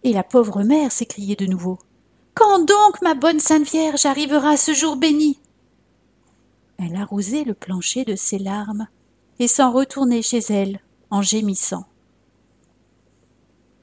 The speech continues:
La pauvre mère, après avoir prié un jour avec plus de ferveur encore que de coutume, après avoir versé des larmes plus abondantes,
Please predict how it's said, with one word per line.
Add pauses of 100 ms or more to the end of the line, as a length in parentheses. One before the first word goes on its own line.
(360)
La
pauvre
mère, (640)
après
avoir
prié
un
jour
avec
plus
de
ferveur
encore
que
de
coutume, (680)
après
avoir
versé
des
larmes
plus
abondantes,